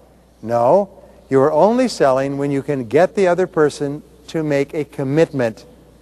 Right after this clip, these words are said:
to take action. Remember, the commitment to action is the aim of all your activities.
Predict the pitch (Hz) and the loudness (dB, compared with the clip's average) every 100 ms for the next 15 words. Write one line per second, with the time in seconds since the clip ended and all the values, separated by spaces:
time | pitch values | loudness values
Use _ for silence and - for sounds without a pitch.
0 | _ - 135 - 131 127 117 110 - 76 | _ -8 -6 -2 -2 2 0 0 -10 -16
1 | - - - _ _ _ _ _ 123 131 | -20 -20 -20 _ _ _ _ _ -6 0
2 | 175 196 180 139 - 120 160 196 214 208 | 2 2 2 0 -4 0 2 2 -4 -2
3 | 220 202 151 135 - 123 120 131 - - | -2 2 0 0 -2 -4 -4 -8 -14 -20
4 | - - 143 127 117 147 175 170 160 123 | -20 -4 0 0 0 -4 -2 0 0 -2
5 | 123 - 123 117 - 143 147 151 151 147 | -6 -8 -8 -8 -2 2 4 4 2 2
6 | 143 - 139 110 98 - | 2 0 -2 -2 -8 -14